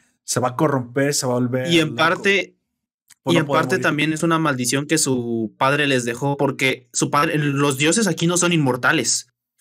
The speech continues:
Speaker 2: pueden ser asesinados. Y su padre se obsesionó con esa idea. Y de alguna manera encontró la manera de hacer que sus... Eh, ya dije dos veces manera, qué redundante,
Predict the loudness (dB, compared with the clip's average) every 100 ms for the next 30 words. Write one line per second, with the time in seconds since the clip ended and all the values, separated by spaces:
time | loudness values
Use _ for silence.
0 | -10 0 2 2 2 2 2 0 0 0
1 | 0 -4 -8 _ _ _ _ -4 -2 0
2 | -2 0 0 0 -2 0 0 -2 -4 -10
3 | -4 0 2 0 -2 -2 0 0 0 -2
4 | _ _ _ _ _ -2 0 2 2 0
5 | 0 0 -4 _ _ _ _ _ 0 2
6 | 2 2 2 2 2 -2 -2 0 2 2
7 | -2 -4 -2 0 -2 2 2 2 0 0
8 | 0 -2 -2 0 -2 -2 -4 -4 _ -6
9 | 0 0 0 -2 -4 -4 -2 0 0 -2
10 | 0 -2 0 -2 0 0 0 0 -4 -4